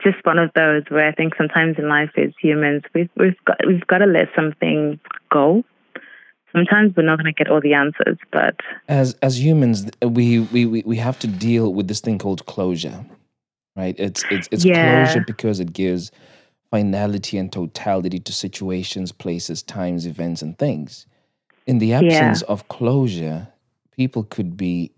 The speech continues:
Speaker 2: empty for as long as they're alive because they don't understand why something happened.
Speaker 1: Yeah, yeah.
Speaker 2: Um,
Speaker 1: Yeah.
Speaker 2: a-, and I can say this because I've had situations where I've had no closure and they've bothered me for the longest of time. But then at the point where I do get closure,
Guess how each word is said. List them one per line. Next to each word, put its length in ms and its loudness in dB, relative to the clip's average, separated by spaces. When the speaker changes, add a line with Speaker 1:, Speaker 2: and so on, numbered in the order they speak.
Speaker 2:
empty 420 -4
for 280 -6
as 160 -6
long 400 -4
as 160 -8
they're 200 -6
alive 500 -12
because 360 -6
they 140 -6
don't 400 -4
understand 580 -6
why 220 -10
something 440 -10
happened. 420 -18
Speaker 1:
Yeah, 380 2
yeah. 340 -2
Speaker 2:
Um, 520 -4
Speaker 1:
Yeah. 320 0
Speaker 2:
a-, 140 -6
and 120 0
I 120 0
can 180 -6
say 240 0
this 180 -6
because 320 -4
I've 120 -6
had 180 -6
situations 640 -6
where 140 -6
I've 100 -10
had 160 -8
no 160 -4
closure 480 0
and 180 -4
they've 160 -4
bothered 340 -2
me 160 -2
for 200 -6
the 100 -6
longest 640 -2
of 120 -8
time. 280 -4
But 140 -6
then 160 0
at 80 -6
the 80 -6
point 360 -2
where 140 2
I 60 0
do 420 0
get 240 -4
closure, 500 -12